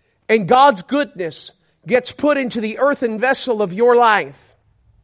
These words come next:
He does that so the excellency is of Christ, the extreme measure, the, the, the measure that's beyond measurement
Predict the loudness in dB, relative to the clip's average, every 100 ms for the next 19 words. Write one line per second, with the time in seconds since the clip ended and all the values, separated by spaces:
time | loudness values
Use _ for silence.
0 | _ _ _ _ _ _ _ _ _ _
1 | _ _ _ _ _ _ -6 -4 4 4
2 | 4 0 0 0 -4 _ _ _ _ _
3 | _ _ _ _ -18 -4 -2 -2 -4 0
4 | 0 0 -6 -6 -6 -8 -10 -10 -12 -14
5 | _ _ _ _ _ _ _ -4 -4 -6
6 | -8 -10 -2 2 2 0 -8 -16 -20 _
7 | _ _ _ _ _ _ _ _ 0 0
8 | 0 -4 0 4 6 4 4 4 4 4
9 | -2 -6 -10 _ _ _ _ _ _ _
10 | _ _ 0 2 2 -2 -12 _ -8 2
11 | 2 2 2 2 4 4 4 2 2 2
12 | 0 0 4 6 6 4 2 2 2 0
13 | -2 -6 -16